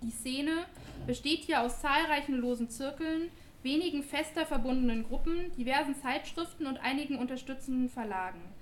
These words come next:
Dem Naturell des Konservativen entsprechend fehlt fast völlig das belebende, spontane Element. Was hier an geistiger Vorbereitung und Denkarbeit geleistet wurde, ist in erster Linie das Werk Einzelner.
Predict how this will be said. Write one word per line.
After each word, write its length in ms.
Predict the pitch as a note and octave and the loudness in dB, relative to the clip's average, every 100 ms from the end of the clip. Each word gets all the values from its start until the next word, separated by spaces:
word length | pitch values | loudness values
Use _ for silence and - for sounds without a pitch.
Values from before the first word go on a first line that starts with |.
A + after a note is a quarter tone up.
| - - - - | -14 -14 -12 -6
Dem 120 | B3 | 2
Naturell 560 | B3 B3+ C4 A#3 C4+ F#4 | 4 4 0 2 4 4
des 160 | D#4+ - | 0 -2
Konservativen 760 | E4+ F4+ E4 B3+ - C4 C4 | -2 0 2 0 0 -2 0
entsprechend 640 | A3 A3+ - B3+ D4 E4 D#4+ | -2 -4 -4 -2 0 0 0
fehlt 300 | - D4 D4 | 0 -2 -2
fast 380 | - D#4+ E4 - | -2 -2 -2 -8
völlig 520 | - D4+ A#3+ A#3 A#3 | 0 2 2 0 -2
das 180 | A#3 - | -8 -4
belebende, 560 | A#3 A#3 C#4 D4+ D4+ | -4 -2 0 0 0
spontane 640 | C4+ - A3 - B3+ C#4 B3+ | -4 -4 -4 -2 0 2 0
Element. 560 | B3+ A#3 F#3+ F3 - - - - - - - - - - - - - - - - - | 0 0 -2 -8 -14 -18 -20 -18 -18 -18 -20 -20 -20 -20 -20 -20 -20 -20 -20 -20 -4
Was 200 | C4 B3 | -4 0
hier 180 | D4+ F#4 | 4 6
an 140 | E4 | 6
geistiger 500 | C#4+ C#4+ - E4 D4 | 6 4 2 0 0
Vorbereitung 580 | D4 E4 E4+ D4 D4 C#4+ | 0 0 4 4 4 2
und 140 | B3+ | 0
Denkarbeit 460 | A#3 C#4 D4+ C4 B3+ | 0 0 2 2 0
geleistet 580 | A#3 A#3 B3+ D4+ D#4+ - | 0 2 2 0 -6 -4
wurde, 240 | C#4+ C#4+ | -2 -2
ist 220 | C#4+ - | -4 -4
in 80 | B3 | -2
erster 360 | A#3+ C4+ D4+ D#4 | 2 2 2 -2
Linie 300 | C#4 C#4 C#4+ | 0 0 0
das 200 | C4 B3+ | -2 -2
Werk 200 | F#3 - | -2 -2
Einzelner. 600 | G3+ G3+ - F#3 F3 F#3+ | -4 -4 -8 -10 -10 -12